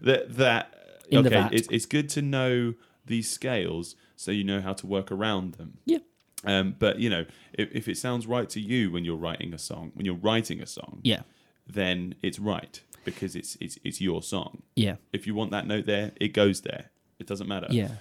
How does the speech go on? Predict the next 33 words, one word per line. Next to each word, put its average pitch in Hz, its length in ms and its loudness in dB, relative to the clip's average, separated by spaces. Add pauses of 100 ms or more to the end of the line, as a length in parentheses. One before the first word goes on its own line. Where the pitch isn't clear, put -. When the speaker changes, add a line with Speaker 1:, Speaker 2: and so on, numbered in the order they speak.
(120)
Speaker 2:
I 156 140 8
Speaker 1:
it's 151 180 4
whether 92 180 0
in 90 80 -6
the 85 60 -8
scale 90 320 -6
or 85 120 -16
not. 85 240 -16
Speaker 2:
I 139 100 6
find 143 200 6
it - 20 6
really 135 160 6
funny 123 280 2
'cause 110 200 -2
every 123 160 4
now 120 120 6
and 117 100 4
then 113 80 4
I'm 107 80 2
like, 107 180 -2
"Let's 208 140 0
try 220 240 4
and 175 80 6
write 160 140 6
a 139 40 2
song 123 240 4
that 120 100 -2
completely 127 460 0
plays 117 380 0
all 120 120 2
the 113 100 2
wrong 113 300 2
notes." 107 400 -4